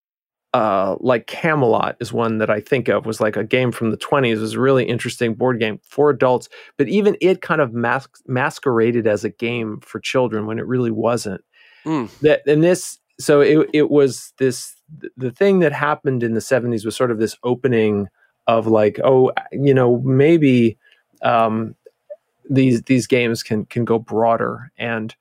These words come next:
Speaker 1: start to, uh, and start to appeal to more people. And we, it's, it's fascinating as we went through the world of war games and then the whole revolution of European and German board games being,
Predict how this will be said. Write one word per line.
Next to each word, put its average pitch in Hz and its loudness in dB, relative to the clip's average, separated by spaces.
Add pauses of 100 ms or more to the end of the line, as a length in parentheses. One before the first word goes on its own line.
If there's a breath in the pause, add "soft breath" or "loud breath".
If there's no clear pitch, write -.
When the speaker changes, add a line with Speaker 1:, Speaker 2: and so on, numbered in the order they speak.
(160)
Speaker 1:
start - -2
to, 117 -2
uh, 107 -2 (440)
and 117 -6
start 131 0
to 123 -4
appeal 110 -4
to 113 -12
more 110 -8
people. 123 -10
And 120 -10
we, 120 -10
it's, 127 -16
it's 127 -18 (260)
fascinating 135 -4
as 110 -12
we 120 -10
went 120 -6
through 113 -6 (300 soft breath)
the 113 0
world 135 4
of 127 2
war 123 2
games 113 0
and 117 -2
then 127 2 (240 soft breath)
the 117 2
whole 127 4
revolution 117 2
of 107 -2
European 113 0 (300)
and 113 -2
German 120 0
board 110 -2
games - -12
being, 110 -2